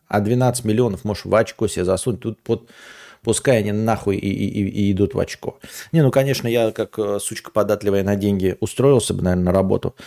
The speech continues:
Но я не знаю, насколько это правдеподобная повестка, насколько существует действительно этот случай в истории. И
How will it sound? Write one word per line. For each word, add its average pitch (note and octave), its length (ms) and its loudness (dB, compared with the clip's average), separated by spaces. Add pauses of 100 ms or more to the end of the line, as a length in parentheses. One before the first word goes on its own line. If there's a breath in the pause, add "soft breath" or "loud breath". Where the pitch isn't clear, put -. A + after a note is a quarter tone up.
(400 loud breath)
Но A#2+ 380 0 (160)
я A#2 180 2
не A2+ 120 0
знаю, A2 240 2
насколько G#2 460 0
это F#2+ 640 0
правдеподобная G#2 800 2
повестка, F#2 560 -2 (1500 soft breath)
насколько G#2 460 0
существует G2 560 0
действительно F2+ 540 -4
этот E2+ 240 -6
случай - 440 -4 (340 loud breath)
в F#2+ 140 0
истории. F2 560 -4
И F#2+ 400 0